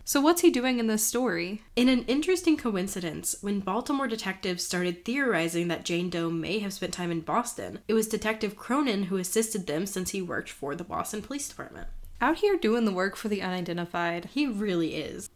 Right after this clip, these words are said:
Speaker 2: Both Cronin and Jacoby, who was the cold case homicide detective working the Woodlawn Jane Doe case, visited the Arnold Arboretum together to interview the curator and the employees to see if they might have had any memories that could be useful.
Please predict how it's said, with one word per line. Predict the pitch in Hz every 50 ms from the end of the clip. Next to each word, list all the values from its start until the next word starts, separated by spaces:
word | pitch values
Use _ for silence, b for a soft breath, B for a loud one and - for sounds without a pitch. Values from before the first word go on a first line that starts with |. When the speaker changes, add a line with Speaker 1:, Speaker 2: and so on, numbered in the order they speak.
| - -
Speaker 2:
Both | 262 269 269 269
Cronin | - - - 254 247 277 302 339 349 330
and | - - 214 220 214 233
Jacoby, | 226 254 269 - 214 175 156 160 143 165 233 226 -
who | - 208 180
was | 185 185 180 -
the | - -
cold | - - - 240 247 240 -
case | - 214 190 190 -
homicide | - 233 233 226 220 214 202 185 175
detective | 180 175 - 190 180 - 185 180 180 180
working | 180 196 214 - - 185
the | 185 175
Woodlawn | 170 170 170 170 - 170 160 160
Jane | - 170 160 156 160
Doe | 170 160 156
case, | 151 - - - - - - - - - - -
visited | 220 226 226 311 311 320 320 330
the | 196 -
Arnold | - 208 202 202 208 202 -
Arboretum | 180 180 180 185 185 180 185 175 175
together | - - 180 - 196 196 190 185 165 160
to | 160 - - -
interview | 185 196 196 247 240 240 247 269 262
the | 285
curator | 262 - - 190 170 165 160 151 151 143 - 156 165 b b b b b b
and | - 214 226 233 254
the | 269 269
employees | 269 254 - - - 175 160 160 165 160 160 -
to | - 208
see | 190 - -
if | 165 196
they | - 196 190
might | 190 185 185 196 226 226 233
have | 262 240 -
had | - 190 175 175 170 - -
any | 190 196 214 254
memories | 254 233 202 175 180 185 190 208 240 254 240 -
that | 202 180 -
could | - 185 -
be | 180
useful. | 170 165 170 165 160 - - - - - - -